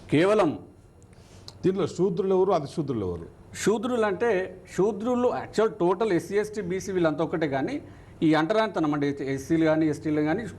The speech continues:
Speaker 1: అతిశూద్రుల కిందగా ట్రీట్ చేస్తున్నారు. యాక్చువల్‌గా శూద్రులే, శూద్రులంతా ఎస్సీ, ఎస్టీ, బీసీ మైనారిటీలంతా వీళ్ళు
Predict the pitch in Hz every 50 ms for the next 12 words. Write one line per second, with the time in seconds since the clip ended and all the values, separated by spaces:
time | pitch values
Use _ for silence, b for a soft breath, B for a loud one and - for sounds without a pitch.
0 | - - - 180 - - - 240 214 226 233 220 214 214 208 196 208 220 214 170
1 | 156 - - - - 196 226 254 208 220 226 - - 160 139 117 113 120 135 -
2 | - 202 226 240 220 - 180 175 175 202 175 135 113 - - 120 127 139 156 165
3 | 170 170 180 147 139 143 160 165 165 - 175 156 156 160 156 160 151 143 147 156
4 | 160 151 160 165 160 165 170 196 175 160 143 139 127 - -